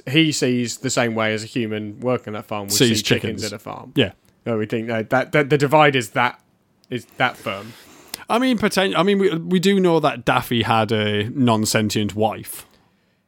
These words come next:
Speaker 2: So it's possible that the divide isn't that far.
Speaker 1: But we did think that Daffy was with his wife
Speaker 2: <laughs>
Speaker 1: before he got allowed into society.
Speaker 2: Yeah.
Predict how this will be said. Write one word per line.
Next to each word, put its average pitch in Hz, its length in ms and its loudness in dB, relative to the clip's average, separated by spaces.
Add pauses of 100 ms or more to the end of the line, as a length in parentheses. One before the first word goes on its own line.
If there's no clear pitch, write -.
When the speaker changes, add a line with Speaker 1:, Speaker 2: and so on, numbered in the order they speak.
(300)
Speaker 2:
So 160 200 2
it's 147 100 2
possible 170 360 2
that 160 100 4
the 139 100 0
divide 139 420 2
isn't 151 540 0
that 160 340 2
far. 165 360 2
Speaker 1:
But 180 60 6
we 151 80 2
did 170 240 0
think 160 200 -2
that 143 120 -4
Daffy 147 320 0
was 127 180 -4
with 135 120 -2
his 123 140 -4
wife 120 380 2
Speaker 2:
<laughs> - 0 -
Speaker 1:
before 113 720 -2
he 101 440 -6 (260)
got 113 240 -2 (220)
allowed 110 320 0
into 104 380 -6
society. 107 680 -8
Speaker 2:
Yeah. 117 320 4